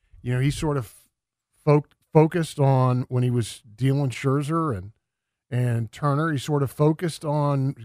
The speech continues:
Ky-, Kyber Ruiz, you know, uh, JoJo Gray, guys like that.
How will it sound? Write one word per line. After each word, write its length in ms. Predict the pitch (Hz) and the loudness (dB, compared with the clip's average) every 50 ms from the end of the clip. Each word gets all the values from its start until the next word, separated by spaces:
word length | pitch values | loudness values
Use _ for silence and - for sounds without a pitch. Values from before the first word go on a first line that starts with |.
| - _ | -10 _
Ky-, 200 | - 156 131 135 | 0 0 0 -2
Kyber 260 | 120 - 143 135 139 143 | -4 -6 -4 -2 0 2
Ruiz, 680 | 139 127 123 123 123 117 117 143 175 202 202 185 - 139 | 2 2 2 2 2 2 2 2 2 0 0 -2 -4 -2
you 120 | 151 143 | 0 2
know, 340 | 139 135 131 - 127 123 - _ - | 2 2 2 0 -4 -8 -10 _ -12
uh, 220 | 117 113 110 110 113 | -12 -10 -10 -12 -12
JoJo 460 | 117 113 139 143 135 135 127 117 107 | -6 0 2 2 4 4 2 0 0
Gray, 380 | 98 120 131 139 156 160 160 | 0 0 2 2 2 0 0
guys 280 | 143 139 139 147 143 - | 0 2 2 0 2 0
like 180 | 143 123 - - | 0 -2 0 0
that. 380 | 147 165 180 160 127 123 - | 2 2 2 2 0 -2 -6